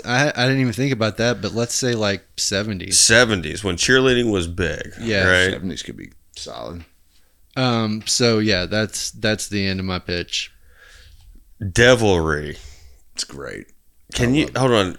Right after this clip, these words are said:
Speaker 2: can you read that tagline one more time? Devilry.
Speaker 1: "They've got the spirit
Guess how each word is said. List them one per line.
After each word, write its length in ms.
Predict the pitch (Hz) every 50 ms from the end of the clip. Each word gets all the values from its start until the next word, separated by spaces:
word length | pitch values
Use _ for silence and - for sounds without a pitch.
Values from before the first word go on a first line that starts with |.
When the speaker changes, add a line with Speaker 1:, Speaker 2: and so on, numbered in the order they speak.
| - 71
Speaker 2:
can 140 | - 123 120
you 120 | 127 131
read 340 | 127 117 110 117 120 120 104
that 280 | 110 113 113 110 - -
tagline 500 | - 107 101 104 101 104 104 104 101 98
one 100 | 101 101
more 120 | 104 101
time? 360 | - - 101 101 98 95 87 87
Devilry. 760 | - 98 98 101 98 98 92 78 78 82 82 80 85 87 95 - - - - _ - - - - - - - - - _ -
Speaker 1:
"They've 240 | - 107 104 104 107
got 220 | 113 113 104 - -
the 80 | 127
spirit 600 | 113 - - - - 113 98 92 87 85 - -